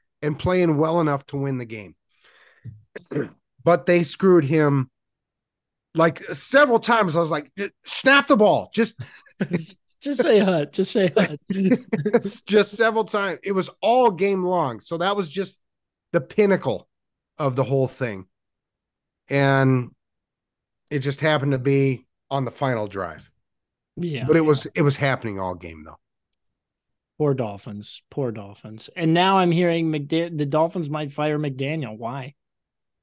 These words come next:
Speaker 1: No, they're not gonna fire McDaniel. He was, it, that's, I mean, it, it's a stressful situation. You got the, this guy's a third string quarterback.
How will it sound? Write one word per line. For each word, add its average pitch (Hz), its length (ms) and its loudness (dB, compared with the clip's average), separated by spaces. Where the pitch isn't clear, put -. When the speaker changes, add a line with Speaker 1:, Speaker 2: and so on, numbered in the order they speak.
Speaker 1:
No, 139 260 4
they're 160 140 6
not 156 100 4
gonna 120 140 -2
fire 101 280 -2
McDaniel. 98 480 -4
He 147 100 4
was, 123 180 -4
it, 143 160 -6
that's, - 240 -2
I 156 60 2
mean, 165 200 6
it, 175 200 2
it's 160 460 -4
a 156 60 -2
stressful 147 480 -2
situation. 131 680 -2
You 120 80 -6
got 127 180 -4
the, 131 180 -16
this 262 140 -2
guy's 254 220 4
a 190 60 2
third 220 340 6
string 208 360 4
quarterback. 156 680 0